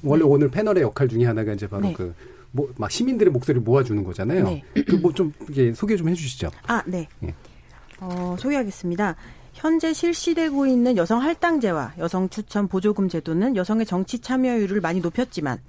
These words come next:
Speaker 2: 몇 가지 한계점들이 있습니다. 남성에 대한 역차별로 보는 시선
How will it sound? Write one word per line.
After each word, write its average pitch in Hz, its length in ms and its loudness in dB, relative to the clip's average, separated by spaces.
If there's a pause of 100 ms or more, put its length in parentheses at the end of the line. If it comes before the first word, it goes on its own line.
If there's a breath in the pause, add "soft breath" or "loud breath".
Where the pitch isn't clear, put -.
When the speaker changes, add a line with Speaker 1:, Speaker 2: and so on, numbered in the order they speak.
(120)
Speaker 2:
몇 156 140 -4
가지 196 180 -2
한계점들이 240 600 0
있습니다. 139 520 -4 (440 loud breath)
남성에 277 340 2
대한 254 240 0
역차별로 202 580 0
보는 151 220 -4
시선 160 400 -4